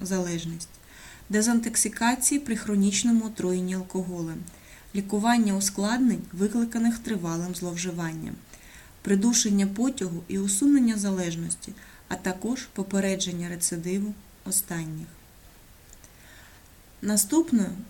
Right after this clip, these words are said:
шкідливою звичкою є наркоманія.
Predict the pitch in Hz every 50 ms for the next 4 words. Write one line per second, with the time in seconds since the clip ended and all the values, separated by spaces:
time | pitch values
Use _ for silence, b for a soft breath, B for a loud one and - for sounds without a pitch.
0 | - - - - - - - - - - - 214 196 196 214 226 214 190 190 190
1 | 185 185 180 185 190 240 269 262 - - - 190 170 170 175 - - 170 170 190
2 | 214 226 226 - - - 196 190 - - - 196 190 180 170 170 165 160 160 160